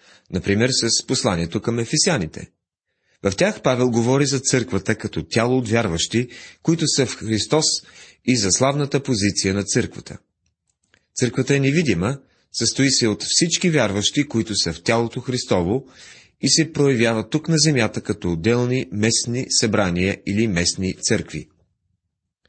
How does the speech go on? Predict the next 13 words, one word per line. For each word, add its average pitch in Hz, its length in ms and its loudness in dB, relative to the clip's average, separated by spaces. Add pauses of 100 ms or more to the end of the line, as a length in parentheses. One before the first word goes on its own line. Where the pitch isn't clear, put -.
(680)
Според 135 500 0
новозаветния 127 680 2
смисъл 123 400 0
на 98 120 0
думата 82 480 -2
църква, 131 480 -2 (760)
църквата 156 580 0
не 135 260 2
е 180 60 2
само 170 340 2
камбанария 127 580 2
на 113 180 -2
покрива, 120 540 0